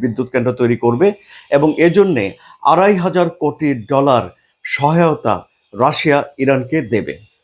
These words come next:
সুপ্রিয় দর্শক, নিষেধাজ্ঞার এই বিষয়টি যখন আবার আলোচিত হচ্ছে, তখন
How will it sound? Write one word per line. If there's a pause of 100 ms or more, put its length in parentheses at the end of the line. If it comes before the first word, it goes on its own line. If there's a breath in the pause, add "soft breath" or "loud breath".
(340)
সুপ্রিয়
দর্শক,
নিষেধাজ্ঞার
এই
বিষয়টি
যখন
আবার
আলোচিত
হচ্ছে, (460)
তখন